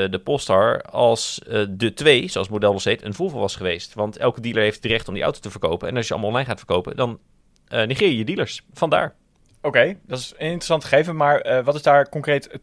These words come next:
Speaker 2: het voordeel van dan voor Volvo?
Speaker 1: Dat ze nu dus Polestar hebben genoemd? Nou,
Speaker 2: Ja.
Speaker 1: dat ze dus nu zo'n online,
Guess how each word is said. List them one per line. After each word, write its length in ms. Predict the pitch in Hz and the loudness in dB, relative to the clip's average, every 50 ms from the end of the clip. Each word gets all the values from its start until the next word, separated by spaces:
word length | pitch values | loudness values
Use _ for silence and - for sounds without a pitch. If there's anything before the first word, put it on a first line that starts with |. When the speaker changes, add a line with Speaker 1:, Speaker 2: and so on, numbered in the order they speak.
| _ _ _ | _ _ _
Speaker 2:
het 160 | - - - - _ | -12 -12 -12 -12 _
voordeel 340 | - - - 185 175 156 127 | -14 -6 -2 0 0 0 2
van 180 | 110 113 110 110 | 2 0 0 2
dan 200 | 107 107 110 110 | 0 0 -2 -4
voor 160 | - - 110 | -10 -12 -8
Volvo? 380 | 117 120 113 110 139 160 - - - - - _ - - - - - - - - - - _ - - - | -6 -6 -2 -2 -2 -2 -4 -8 -20 -20 -20 _ -20 -20 -20 -20 -20 -20 -20 -20 -20 -20 _ -20 -20 -12
Speaker 1:
Dat 220 | - - 123 127 - | 2 4 4 4 4
ze 60 | - | 2
nu 100 | 143 147 | 0 0
dus 100 | 139 131 | 0 0
Polestar 280 | - 170 185 - - 151 | 0 0 2 4 4 4
hebben 160 | 151 120 - | 2 2 0
genoemd? 300 | 156 170 226 - - _ _ _ _ _ _ - | -6 -8 -8 -10 -16 _ _ _ _ _ _ 4
Nou, 140 | - 139 | 6 6
Speaker 2:
Ja. 60 | 123 123 | 6 6
Speaker 1:
dat 80 | - | 4
ze 60 | - | 2
dus 100 | 139 123 | -2 -4
nu 160 | 117 139 135 120 | -2 -2 0 0
zo'n 180 | - 123 120 | 0 0 0
online, 400 | 82 120 120 127 127 123 117 110 | 2 2 4 4 4 2 2 -2